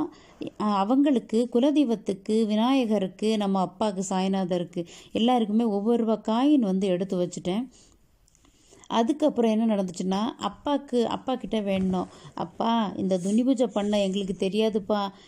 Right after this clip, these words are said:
நீ எங்க கையை பிடிச்சு பண்ணுப்பா, சாஷ்டாங்கமா இந்த துணியில வந்து உட்கார்ந்துருப்பான்னு" சொல்லி ரொம்ப மனமுருகி நாங்க வந்து பிரார்த்தனை பண்ணிக்கிட்டோம்.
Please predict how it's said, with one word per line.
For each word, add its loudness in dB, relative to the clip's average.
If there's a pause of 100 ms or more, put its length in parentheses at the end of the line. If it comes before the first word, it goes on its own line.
(120)
நீ 0
எங்க -2
கையை 2
பிடிச்சு -2
பண்ணுப்பா, 0
சாஷ்டாங்கமா 0
இந்த 2
துணியில 2
வந்து 0
உட்கார்ந்துருப்பான்னு" -2
சொல்லி -2 (420)
ரொம்ப 2
மனமுருகி 2
நாங்க 0
வந்து 0
பிரார்த்தனை -2
பண்ணிக்கிட்டோம். -2